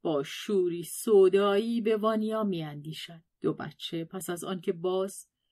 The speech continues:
اقیانوس از هم جداشان می‌کند،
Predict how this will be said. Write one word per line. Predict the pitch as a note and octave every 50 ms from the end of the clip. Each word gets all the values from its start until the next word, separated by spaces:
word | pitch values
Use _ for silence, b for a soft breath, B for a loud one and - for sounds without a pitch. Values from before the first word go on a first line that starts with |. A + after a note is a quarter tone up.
| _ _ _ _ _ -
اقیانوس | - A#3 A#3 A#3 B3 A#3+ A#3+ B3 B3 B3+ B3+ C4+ D4 D#4 - -
از | B3 B3 A#3+ -
هم | - B3 B3+ B3 A#3 G3+
جداشان | G3+ A3+ A3+ G#3+ A#3 B3+ C4+ C4 - G#3 D#3+ C#3
می‌کند، | C#3 C#3+ D3 D3+ - - F3 F3 F3 F#3+ G3